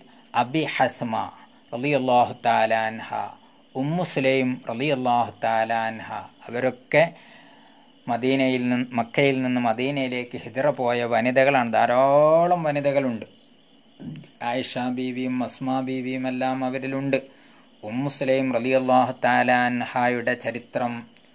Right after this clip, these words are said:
സവിശേഷ ചരിത്രമാണ്. ഉമ്മു സുലൈം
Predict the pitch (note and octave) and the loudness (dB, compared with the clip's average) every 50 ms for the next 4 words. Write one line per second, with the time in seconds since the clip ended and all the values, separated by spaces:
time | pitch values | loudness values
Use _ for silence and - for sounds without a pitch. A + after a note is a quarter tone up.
0 | _ _ _ - - - - _ _ _ _ _ _ - - - - - _ _ | _ _ _ -20 -20 -20 -20 _ _ _ _ _ _ -20 -20 -20 -20 -20 _ _
1 | _ _ _ - - - - - - - A#2 A#2 A#2+ A#2 - - D3+ D3 D#3+ D#3+ | _ _ _ -20 -20 -20 -18 -12 -8 -6 -6 -4 -4 -6 -2 2 6 6 6 6
2 | D#3 - D#3+ C3+ B2 A2+ A2 - - - G2+ G2 F#2+ F2+ F2 - - - - - | 4 -2 -2 -2 -4 -4 -6 -8 -6 -6 -6 -6 -8 -12 -12 -16 -20 -20 -20 -20
3 | _ - - - - _ - - - - _ _ _ _ - - - _ _ _ | _ -20 -20 -20 -20 _ -20 -20 -20 -20 _ _ _ _ -20 -20 -20 _ _ _
4 | _ _ _ _ _ _ _ - - _ _ _ - A2+ A2 A#2+ C3 C3+ C#3 C3+ | _ _ _ _ _ _ _ -20 -20 _ _ _ -12 -8 -4 -2 0 0 0 0
5 | - C#3 C3 C3+ C3+ C#3+ D#3 E3+ | 0 4 4 6 4 4 2 -4